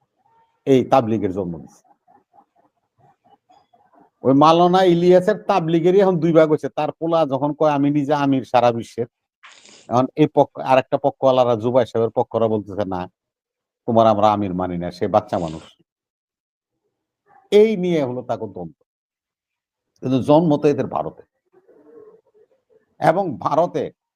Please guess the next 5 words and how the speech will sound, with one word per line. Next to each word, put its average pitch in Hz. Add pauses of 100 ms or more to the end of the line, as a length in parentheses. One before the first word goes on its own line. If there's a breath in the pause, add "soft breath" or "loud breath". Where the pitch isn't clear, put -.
(1500)
আজকে 117 (120)
বললে 139
তো 175 (300)
ফাটাফাটি 127
হবে। 76